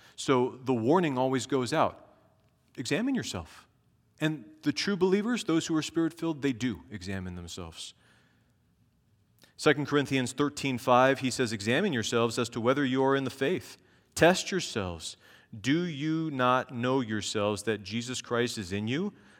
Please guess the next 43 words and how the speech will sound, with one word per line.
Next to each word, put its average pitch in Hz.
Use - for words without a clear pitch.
unless 135
indeed 127
you 127
are 120
disqualified 107
or 104
you 101
fail 131
to 120
meet 120
the 101
test?" -
So 160
again, 151
there's 117
an 143
emphasis 175
on 123
be 180
willing 175
to 180
self-examine. 147
And, 143
and 151
I 165
think 233
that 185
really 156
holds 151
true 185
with 139
the 131
whole 147
of 127
Scripture. -
I -
mean, 123
another 147
Psalm 135
verse 123
that 117
we, 120
uh, 113